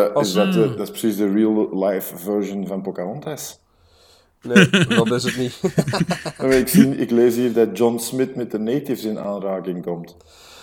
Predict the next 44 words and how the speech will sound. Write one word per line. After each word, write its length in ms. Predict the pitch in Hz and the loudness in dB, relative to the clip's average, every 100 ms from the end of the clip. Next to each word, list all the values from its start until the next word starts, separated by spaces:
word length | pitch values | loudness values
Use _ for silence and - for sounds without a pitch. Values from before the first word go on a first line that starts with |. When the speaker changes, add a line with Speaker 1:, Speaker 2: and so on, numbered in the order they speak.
| - - | -20 -8
Speaker 2:
Ah, 100 | - | 4
wel, 240 | 139 190 156 | 8 8 6
maar 260 | 147 151 - _ _ | 2 2 0 _ _
dat 160 | 147 | 4
is, 220 | 139 127 - _ | 4 0 -8 _
eh, 100 | 135 131 | -6 -4
een 100 | 135 | 0
film 180 | 165 | 2
over 260 | 185 175 135 | 4 2 0
tijdreizen. 680 | 135 151 - 101 98 95 101 _ _ _ | 2 2 2 0 0 -4 -14 _ _ _
Speaker 1:
Ah. 200 | 98 113 175 - _ _ | -10 -8 -8 -16 _ _
Huh? 120 | 214 466 480 - | 4 4 2 -10
Speaker 2:
Ja, 120 | - 247 | -2 0
Speaker 3:
Ah. 320 | 339 277 127 98 | 0 -2 -2 -4
Speaker 2:
dus 220 | 113 - | -8 0
Speaker 1:
Maar 180 | 117 127 | 6 6
Speaker 2:
wel 80 | 240 | 6
Speaker 1:
dat 100 | 180 | 4
zou 160 | 120 | 2
je 100 | 107 110 | 2 4
helemaal 460 | 120 113 123 131 | 6 6 4 4
niet 160 | 113 104 | 2 -2
zeggen 340 | - 98 92 | -2 -2 0
op 80 | 95 | 2
basis 340 | 90 90 90 90 | 2 2 0 -2
van 140 | - | 4
Speaker 3:
Nee, 160 | 165 185 | 6 8
Speaker 1:
dat 100 | 214 | 8
Speaker 3:
nee, 100 | 196 | 6
Speaker 1:
ding. 140 | 214 | 8
Speaker 3:
nee. 420 | 196 214 220 135 - - - - _ - _ _ _ _ _ - | 8 6 4 -4 -14 -16 -16 -16 _ -20 _ _ _ _ _ -8
Speaker 2:
Ja. 260 | 110 107 - _ _ _ _ _ _ _ _ _ _ _ _ _ _ | -4 -4 -6 _ _ _ _ _ _ _ _ _ _ _ _ _ _
Of 120 | 107 | -6
ben 100 | 101 | -6
ik 60 | |
het 80 | 95 | -6
nu 80 | 82 | -12
fout? 420 | - 101 107 - _ _ _ _ _ _ _ _ | -8 -6 -6 -10 _ _ _ _ _ _ _ _
Ik 60 | - | -14
weet 100 | 107 | -10
het 100 | 98 | -8
nu 100 | 98 | -8
niet 120 | 95 | -10
meer. 320 | 92 95 - | -10 -12 -14